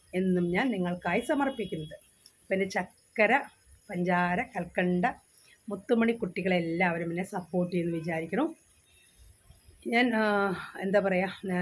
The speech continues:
ചെടികളെ പറ്റി പറയുമ്പോൾ ചെടികൾക്ക് നമുക്ക് കുറച്ച് സമയം, ചെടികൾക്ക് വേണ്ടി നമ്മൾ കുറച്ച് സമയം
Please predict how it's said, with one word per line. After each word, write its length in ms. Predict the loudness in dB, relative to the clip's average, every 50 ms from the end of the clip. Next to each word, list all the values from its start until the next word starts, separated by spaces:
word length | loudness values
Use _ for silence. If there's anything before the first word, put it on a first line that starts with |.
| 2 0 0 0 0
ചെടികളെ 380 | 0 2 4 4 6 6 4 4 0 -4 -16 -8 -2
പറ്റി 200 | -2 -2 -2 0 0
പറയുമ്പോൾ 460 | 0 0 0 0 -2 0 2 2 2 0 -2 -8 -12 -12 -12 -14 -16 -20 -20 -20 -20 -20 -20 -20 -20 -20 -20 -20 -20 -14 -4 2
ചെടികൾക്ക് 460 | 2 4 6 6 4 4 2 2 0 0 2
നമുക്ക് 240 | 2 0 0 -2 -2 2 2
കുറച്ച് 220 | 2 2 0 -4 2 4
സമയം, 320 | 4 6 6 4 4 4 4 4
ചെടികൾക്ക് 400 | 4 6 6 6 6 4 4 4 4
വേണ്ടി 160 | 4 4 4 4 2
നമ്മൾ 180 | 2 0 0 -2 -2 -2
കുറച്ച് 200 | -2 -2 -2 -4 -4 0 0
സമയം 320 | 0 2 4 2 2 2